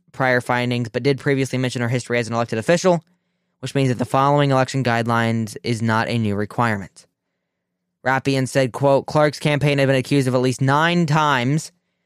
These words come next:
of campaign finance and disclosure violations, including referrals to the Ohio Elections Commission in twenty fifteen, twenty eighteen, twenty nineteen, twenty twenty, and again in twenty twenty-two.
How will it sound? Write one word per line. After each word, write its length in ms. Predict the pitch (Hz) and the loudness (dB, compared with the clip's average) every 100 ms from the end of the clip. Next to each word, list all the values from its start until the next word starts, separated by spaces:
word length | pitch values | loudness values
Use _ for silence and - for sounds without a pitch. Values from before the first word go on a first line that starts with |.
| _ | _
of 120 | 127 - | -12 -2
campaign 400 | 165 151 156 139 | 0 2 2 2
finance 400 | 135 135 135 131 | 0 0 -2 -2
and 60 | |
disclosure 360 | 127 143 143 127 | -2 2 2 2
violations, 540 | 123 120 123 123 131 | 0 2 0 -2 -4
including 400 | 123 113 156 156 | -2 0 0 2
referrals 460 | 147 - 135 131 - | 0 2 2 2 2
to 80 | 123 | 0
the 140 | 120 | 0
Ohio 320 | 113 123 131 | 0 2 2
Elections 380 | 120 120 - 120 | 2 0 -4 -4
Commission 480 | - 135 147 160 147 _ _ _ _ _ - | -2 -2 0 0 -2 _ _ _ _ _ -8
in 120 | 127 | -6
twenty 280 | - 135 123 | -2 -2 0
fifteen, 500 | 156 156 - 147 143 | 0 -2 0 -2 -2
twenty 300 | 139 123 131 | 0 0 0
eighteen, 360 | 131 - 139 | 0 -2 -2
twenty 220 | 135 127 117 | -2 -2 0
nineteen, 480 | 123 113 - 127 | -2 -2 -4 -4
twenty 300 | 123 123 117 | -2 -2 -2
twenty, 320 | - 131 131 117 | -2 -2 0 -2
and 80 | |
again 200 | 107 113 | -2 -2
in 60 | 113 | -2
twenty 220 | - 107 | -4 -8
twenty-two. 520 | - 107 101 - 113 | -6 -8 -4 -2 -2